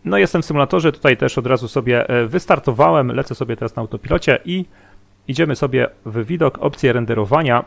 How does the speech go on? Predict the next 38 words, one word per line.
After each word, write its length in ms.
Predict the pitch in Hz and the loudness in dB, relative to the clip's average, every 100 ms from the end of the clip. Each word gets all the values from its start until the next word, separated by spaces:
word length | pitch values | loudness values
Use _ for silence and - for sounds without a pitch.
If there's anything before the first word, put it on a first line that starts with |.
| - | -4
I 80 | 123 | -8
tutaj 240 | 208 185 | -2 -2
zobaczymy 560 | 135 123 - 151 139 123 - - - _ - | 0 -2 -2 0 0 -2 -8 -20 -20 _ -6
tą 120 | 131 | -2
właśnie 300 | 127 - 123 | -2 -2 -2
opcję 420 | 131 - - 120 | -2 -2 -2 0
też, 360 | - 117 - 113 | 0 -2 -2 -4
e, 300 | 110 107 107 | -2 -2 -4
to 80 | 151 | -4
jest 100 | - | -2
to 80 | |
samo, 280 | 139 139 131 | 2 2 2
co 160 | - 120 | -2 -2
te 160 | 120 | -2
buforowanie, 720 | 110 113 127 113 123 117 110 104 _ _ | -4 -4 -2 2 2 2 0 -2 _ _
e, 120 | 113 104 | -8 -4
grafiki 540 | - 156 143 - 113 | -2 -4 -6 -6 -6
z 80 | 110 | -2
launchera. 720 | 147 113 135 117 175 131 87 - - - - - | -2 0 -2 -2 0 2 0 -6 -20 -20 -20 -4
Tu 100 | 196 | 0
się 100 | 190 | 2
to 80 | |
tutaj 260 | 151 131 120 | 2 0 0
nazywa 340 | 131 131 135 120 | 0 2 2 2
troszkę 320 | 139 - 113 | 0 -2 0
inaczej, 440 | 143 196 - 143 | 0 0 2 2
jest 240 | 127 120 - | 2 -2 -2
to 160 | 117 113 151 | 0 2 0
Use 120 | 156 | -2
Disk 280 | 110 135 - | -4 -10 -2
Space 500 | - - 110 123 - | 2 2 2 0 -4
for 260 | - 113 113 | -2 -2 -2
Faster 520 | - 117 - 117 113 - | -2 -4 -2 -4 -4 -8
Loading 720 | 110 110 147 143 131 123 - - | -4 0 0 0 -2 -4 -8 -10
D 120 | 160 | -6
D 100 | 151 - | -4 0
S 280 | 123 - - | 0 -2 -6
Texture 420 | - 120 - 120 | -2 -2 0 -6